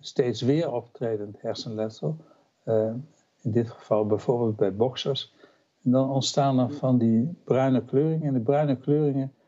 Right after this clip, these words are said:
zijn Alzheimer-veranderingen, gehyperfosforileerde tau, die ontstaan in de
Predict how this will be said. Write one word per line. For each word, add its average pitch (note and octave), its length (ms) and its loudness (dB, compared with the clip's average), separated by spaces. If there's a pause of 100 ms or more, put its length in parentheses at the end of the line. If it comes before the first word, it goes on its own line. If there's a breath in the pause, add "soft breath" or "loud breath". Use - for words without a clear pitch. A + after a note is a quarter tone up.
(120)
zijn A#2 340 0
Alzheimer-veranderingen, A#2+ 1400 -2
gehyperfosforileerde A2 1120 -2 (120)
tau, B2 300 0 (580 soft breath)
die A#2+ 200 0
ontstaan B2+ 680 0
in A2+ 240 0
de G#2 340 0